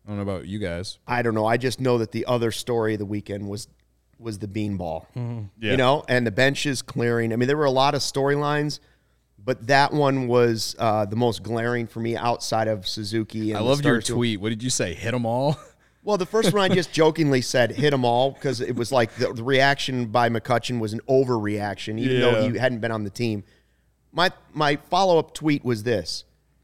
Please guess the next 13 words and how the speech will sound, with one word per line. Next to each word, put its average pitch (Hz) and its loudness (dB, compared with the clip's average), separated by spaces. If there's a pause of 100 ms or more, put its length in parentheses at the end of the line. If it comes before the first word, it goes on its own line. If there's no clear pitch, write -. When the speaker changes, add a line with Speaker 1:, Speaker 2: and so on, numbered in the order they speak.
(920)
Speaker 2:
The 127 -10
Brewers 180 2 (480)
are 139 4
allegedly 127 2
the 104 -8
best 127 0 (120)
pitching 135 -4
staff 98 -6
in 117 -6
the 110 -2
National 110 -2
League. 110 -4 (240)
Speaker 1:
Right. 85 -10